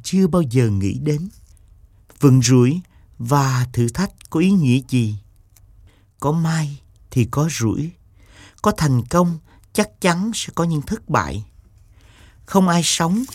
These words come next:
với chỉ toàn những may mắn, mà cũng không ai suốt một cuộc đời đau khổ bởi những tai họa, rủi ro triền miên.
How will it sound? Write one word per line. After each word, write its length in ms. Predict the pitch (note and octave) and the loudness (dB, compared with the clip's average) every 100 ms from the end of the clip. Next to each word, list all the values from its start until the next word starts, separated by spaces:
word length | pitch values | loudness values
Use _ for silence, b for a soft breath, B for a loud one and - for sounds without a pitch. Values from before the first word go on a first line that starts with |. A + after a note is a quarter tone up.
| B B - | B B 2
với 120 | G3 - | 2 4
chỉ 180 | D#3 - | -2 2
toàn 300 | D#3 C3 A2+ | 4 4 4
những 180 | A2 C3+ | 0 0
may 160 | F3 E3 | 0 0
mắn, 320 | E3 E3 A#3+ - - b b b b - | -2 -4 -6 -12 -20 b b b b -2
mà 280 | D3+ C#3+ B2 | 2 4 2
cũng 180 | C#3 E3 | -2 -2
không 200 | G#3 G3+ | 0 2
ai 140 | G3 | 2
suốt 360 | - - B3+ A3+ | 0 0 0 0
một 200 | C3+ - | -2 -4
cuộc 200 | A#2+ D3 | -6 2
đời 320 | C3+ B2 G#2+ G2+ b b | 4 4 0 -6 b b
đau 260 | E3+ F#3 F#3 | -2 0 0
khổ 420 | - B2 G#2 C3+ - | -2 -2 -2 -4 -4
bởi 120 | B2+ | -2
những 160 | C3 B2+ - | -2 -4 -4
tai 180 | E3 | -4
họa, 440 | D#3 B2 D#2+ E2+ G#2+ - - - - | -2 -4 -4 -8 -12 -20 -20 -18 -2
rủi 180 | A#2+ B2 C3+ | 0 0 -2
ro 220 | E3 E3 - | -2 -4 -4
triền 320 | C3+ A#2 G2+ | 0 2 2
miên. 260 | A#2+ D3 | 0 -2